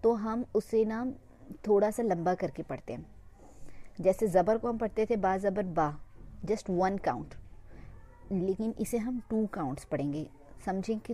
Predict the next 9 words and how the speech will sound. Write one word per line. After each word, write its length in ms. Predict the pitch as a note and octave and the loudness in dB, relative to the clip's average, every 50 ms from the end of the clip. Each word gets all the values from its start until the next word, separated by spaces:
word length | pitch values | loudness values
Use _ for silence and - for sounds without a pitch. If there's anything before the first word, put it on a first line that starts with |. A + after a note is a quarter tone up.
| G#3+ - | -2 2
दो 180 | F3+ F3+ F#3 | 4 4 4
हरकत 520 | G3+ E3+ D#3+ E3+ D3 D3 - D#3+ D#3 - - | 4 2 0 -2 -4 -2 0 -2 -2 0 -2
होंगी 240 | C#3 C#3 C#3+ C#3+ D3 | -2 -2 -2 -2 -2
आपकी, 220 | C3 C#3 - F3+ | -4 -2 -2 -2
दो 280 | D#3+ D3 F#3 F#3 G3 G3 | 2 4 6 6 6 6
ज़बर 280 | D#3 E3 C#3 C3+ C#3+ | 4 2 0 0 -2
के 120 | - - D3+ | -4 -4 -6
बराबर 400 | C3+ C3+ B2+ C3+ C3+ B2+ C#3+ - | -4 -4 -4 -4 -4 -4 -6 -6
पढ़ेंगे। 360 | - - B2+ B2+ B2+ C#3 | -6 -6 -6 -4 -4 -6